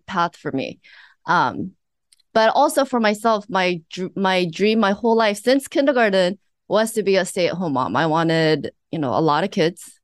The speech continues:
four or five kids. And I had this idea of just an organized, clean house with, you know, a hot meal.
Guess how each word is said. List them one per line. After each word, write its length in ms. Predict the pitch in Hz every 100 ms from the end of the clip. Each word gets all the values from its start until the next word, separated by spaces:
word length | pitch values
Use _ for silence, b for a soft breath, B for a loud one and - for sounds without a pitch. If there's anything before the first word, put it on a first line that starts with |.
| _
four 220 | 175 185
or 60 |
five 320 | 196 175 185 -
kids. 400 | 170 165 180 -
And 340 | 175 185 185 - b b
I 140 | -
had 260 | 262 330 320
this 160 | 330 320
idea 540 | 285 220 220 233 226
of 320 | - 185 185 185 -
just 300 | 180 165 - _ _ _ -
an 160 | 185 175
organized, 880 | 220 254 247 254 254 254 254 247
clean 340 | - - 269 277
house 600 | 277 233 226 226 226 233
with, 520 | 214 202 190 180 190 -
you 160 | 185
know, 120 | 180
a 140 | 160 127
hot 400 | 156 247 226 -
meal. 640 | 226 220 220 208 214 214